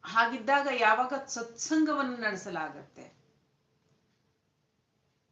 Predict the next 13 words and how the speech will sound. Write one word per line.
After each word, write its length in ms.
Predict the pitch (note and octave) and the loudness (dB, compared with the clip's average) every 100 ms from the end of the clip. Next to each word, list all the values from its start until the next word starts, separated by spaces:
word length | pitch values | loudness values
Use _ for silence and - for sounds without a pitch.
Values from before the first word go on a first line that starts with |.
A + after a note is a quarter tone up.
| - | -6
ಮನುಷ್ಯ 360 | B3+ E4 F4 D#4 | 2 2 2 0
ಸತ್ಸಂಗವನ್ನು 760 | C#4+ C#4 - D#4+ D#4 D4 C#4 | -2 -2 0 2 4 2 2
ನಡೆಸುವ 400 | B3+ B3 A#3+ B3+ | 0 -4 -6 -8
ಕಾರಣದಿಂದ 540 | A#3+ A3+ A3 G3+ G3+ G3 | -2 0 0 -4 -4 -2
ಯಾವುದು 420 | G3+ G#3 G3 F#3+ | 2 2 0 -6
ಸರಿ, 320 | G#3+ G#3 F#3+ | -6 -6 -4
ಯಾವುದು 300 | F3+ F#3 F3+ | -2 -4 -8
ತಪ್ಪು 400 | G#3 G#3 G3+ F#3 | -12 -12 -8 -6
ಎಂಬ 200 | F3+ F3 | -6 -8
ಕಾರಣಕ್ಕೆ 520 | F3 F#3+ G3+ F#3+ F#3 | -4 -4 -4 -6 -8
ಆಚರಣೆಯನ್ನ 560 | F3+ F#3 F#3+ F3+ F3 E3 | -10 -10 -12 -10 -10 -8
ಮಾಡ್ತಾ 580 | D#3+ F#3 F#3 - D#3+ D#3 | -8 -6 -8 -8 -8 -8
ಮಾಡ್ತಾ 600 | D#3+ F#3+ F#3 D#3 C#3+ | -8 -10 -10 -14 -16